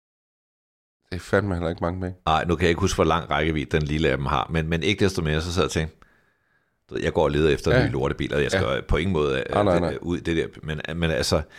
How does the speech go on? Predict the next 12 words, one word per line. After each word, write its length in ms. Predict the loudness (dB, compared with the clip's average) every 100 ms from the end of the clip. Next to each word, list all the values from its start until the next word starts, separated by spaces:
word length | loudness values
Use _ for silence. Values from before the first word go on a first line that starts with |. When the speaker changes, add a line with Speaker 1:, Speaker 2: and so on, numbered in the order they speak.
| -20 -20 -20 _ -10
Speaker 2:
gik 160 | -4
bare 120 | -4
og 60 | -2
tænkte, 340 | -2 -4 -2
altså, 300 | -4 0 -2 -2 -10 _ _ _ -6
det 80 |
er 40 | -4
jo 120 | -4
sindssygt, 1400 | -6 -6 -6 -6 -8 -6 -6 -6 -6 -6 -4 -4 -4 -2
Speaker 1:
Ja. 60 |
Speaker 2:
så 240 | -2 0 0
meget 360 | 2 2 0